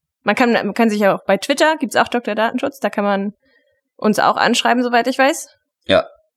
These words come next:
Speaker 2: also ich glaub, wenn man uns wirklich erreichen will,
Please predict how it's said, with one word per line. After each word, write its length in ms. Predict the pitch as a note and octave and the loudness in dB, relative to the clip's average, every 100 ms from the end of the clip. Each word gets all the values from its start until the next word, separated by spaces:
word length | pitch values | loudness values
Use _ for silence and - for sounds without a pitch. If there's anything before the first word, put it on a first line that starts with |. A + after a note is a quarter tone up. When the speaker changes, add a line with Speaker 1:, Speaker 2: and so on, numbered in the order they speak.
| _ | _
Speaker 2:
also 200 | G2 G2+ | 0 0
ich 120 | - | 0
glaub, 240 | G2 D2 | -2 0
wenn 120 | A2 B2 | 2 4
man 200 | A#2 F#2+ | 2 2
uns 220 | G#2+ - | -2 -2
wirklich 240 | - - | -6 -4
erreichen 480 | C2 D#2+ E2+ F2+ E2+ | -2 0 0 0 0
will, 320 | F#2 G#2+ G#2+ | 2 0 -2